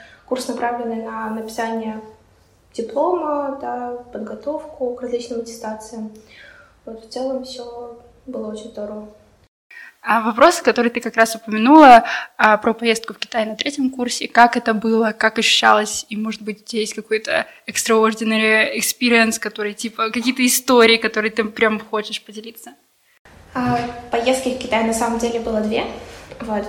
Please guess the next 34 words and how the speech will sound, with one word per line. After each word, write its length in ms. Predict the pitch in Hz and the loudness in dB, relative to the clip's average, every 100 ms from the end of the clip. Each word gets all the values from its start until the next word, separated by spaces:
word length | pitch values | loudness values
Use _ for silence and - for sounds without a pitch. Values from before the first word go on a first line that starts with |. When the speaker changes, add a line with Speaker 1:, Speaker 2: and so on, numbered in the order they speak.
| 208 | -8
Speaker 1:
я 160 | 240 226 | -6 -4
могу 240 | 220 220 | -2 0
немножечко 400 | 233 226 226 - - | 0 0 -2 -6 -8
про 120 | 214 | -4
первую 280 | 240 294 285 | 2 4 2
рассказать. 540 | 247 - 220 202 208 208 | 0 -6 -6 -6 -8 -8
Она 160 | 202 | -8
была 480 | 202 208 196 196 185 226 - - | -6 -6 -4 -4 -6 -12 -16 -8
после 320 | 240 - 240 | -8 -6 -8
первого 360 | 226 233 220 214 | -4 -2 -2 -4
курса, 380 | - - - 240 | -2 -2 -2 -6
и 40 | |
вторая 300 | 226 226 254 | -8 -4 -4
уже 120 | 262 | -4
поездка 440 | - 208 214 - 214 | -6 -6 -6 -8 -10
была 220 | 214 208 | -8 -8
такая 480 | 208 208 202 196 202 - - - - | -8 -10 -8 -8 -10 -16 -20 -20 -12
масштабная, 960 | 226 208 - - 202 202 214 214 208 196 | -8 -8 -8 -6 -4 -4 -6 -6 -6 -8
это 220 | - 196 | -12 -12
уже 180 | 196 196 | -10 -8
на 120 | 196 | -10
третьем 340 | - 190 - 214 | -10 -10 -10 -10
курсе. 320 | - - 190 - - - - - - | -10 -10 -12 -14 -16 -16 -14 -14 -8
А, 340 | 220 220 214 | -6 -6 -6
в 80 | 214 | -6
конце 240 | 247 262 269 | -6 -4 -2
первого 280 | 254 240 233 | -2 -2 -4
курса 340 | - - 285 | -4 -4 -4
нам 120 | 247 | -4
предложили 400 | 220 226 233 269 | -4 -6 -2 -2
поехать 380 | 233 220 214 214 | -4 -6 -8 -10
в 100 | - | -14
Китай, 600 | 247 269 311 311 277 - | -6 -4 0 0 0 -2
а, 260 | 214 214 | -6 -8